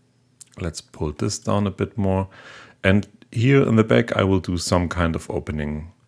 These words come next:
and, uh, maybe cave, or we can also use stones, something like that. I want to tilt this a bit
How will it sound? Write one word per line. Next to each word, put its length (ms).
and, 480
uh, 220
maybe 240
cave, 640
or 380
we 80
can 160
also 260
use 240
stones, 540
something 640
like 180
that. 240
I 60
want 240
to 100
tilt 480
this 180
a 60
bit 240